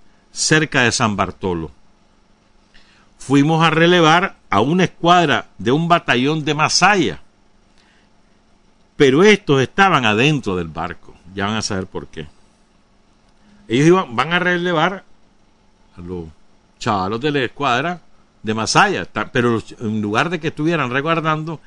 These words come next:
estaban dentro del barco, ¿verdad? A nuestra escuadra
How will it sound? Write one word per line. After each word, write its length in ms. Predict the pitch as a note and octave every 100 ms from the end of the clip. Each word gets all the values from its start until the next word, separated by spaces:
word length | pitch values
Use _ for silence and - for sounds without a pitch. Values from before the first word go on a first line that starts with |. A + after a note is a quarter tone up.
| - _
estaban 420 | - - B2 C3
dentro 400 | G#2+ C3 B2+ A2+
del 80 | F#2+
barco, 400 | D#2 E2 F2 - - _ - - _ _
¿verdad? 300 | F2+ C#3+ - - - _ _ _ _ _ _ _ _ _ _ _ _ _ _ _ _ _ _
A 100 | A#2+
nuestra 360 | D#3 E3 - D#3
escuadra 640 | - F3+ A3 G#3 G#2 D2+